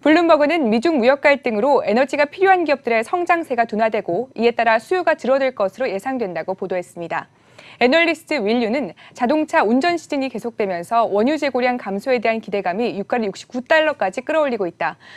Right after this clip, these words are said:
동시에 지속적인 미중 무역 분쟁이 유가의 하방 압력으로 작용하고 있다고 분석했습니다. 우드 맥킨지의 수산트 겁탄은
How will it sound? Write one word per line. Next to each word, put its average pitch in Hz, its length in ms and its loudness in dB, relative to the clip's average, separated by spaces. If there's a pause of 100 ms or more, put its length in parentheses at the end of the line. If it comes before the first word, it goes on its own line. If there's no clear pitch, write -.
(120)
동시에 269 380 2
지속적인 277 720 -2
미중 226 320 -2
무역 277 200 0
분쟁이 226 480 -4
유가의 220 280 -2
하방 359 260 2
압력으로 220 460 -2
작용하고 247 520 -4
있다고 196 420 -4
분석했습니다. 185 840 -12 (840)
우드 269 160 6
맥킨지의 339 680 4
수산트 359 680 0
겁탄은 208 540 -4